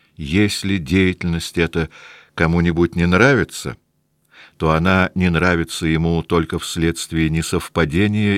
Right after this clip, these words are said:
ее с ограниченным пониманием его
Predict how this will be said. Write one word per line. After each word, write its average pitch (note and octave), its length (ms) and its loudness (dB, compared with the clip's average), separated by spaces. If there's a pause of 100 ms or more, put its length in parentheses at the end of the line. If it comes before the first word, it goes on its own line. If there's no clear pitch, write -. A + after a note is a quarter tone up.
ее F#2 380 0 (260)
с - 200 -8
ограниченным G2+ 960 2
пониманием F#2+ 840 2
его C2+ 480 -4